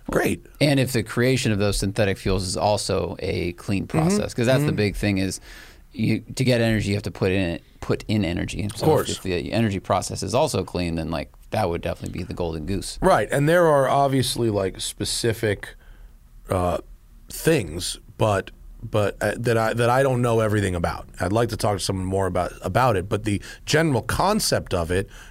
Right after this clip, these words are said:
Speaker 1: is, like, yeah, worth researching for sure.
Speaker 2: Mm-hmm.
Speaker 1: Yeah. Uh, Anthony Loiac-, Loiacino,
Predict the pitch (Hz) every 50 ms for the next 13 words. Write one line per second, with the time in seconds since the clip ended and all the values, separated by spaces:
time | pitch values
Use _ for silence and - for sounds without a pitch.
0 | - - 104 101 90 98 101 90 - - 160 - - 82 90 98 95 - - -
1 | 117 135 - - 69 65 - 76 82 92 98 - 90 85 - - 120 135 - -
2 | - 92 98 117 - - - - - 107 117 - - - - - - - - -
3 | - - - 120 131 135 139 139 139 139 139 139 139 135 - - - - - -
4 | - - - - - - - - - - 143 165 175 170 - 175 175 170 170 170
5 | 165 - - - 127 131 131 135 139 139 143 147 151 147 156 165 170 165 165 -
6 | - - 120 120 127 135 143 143 - 156 147 143 139 135 131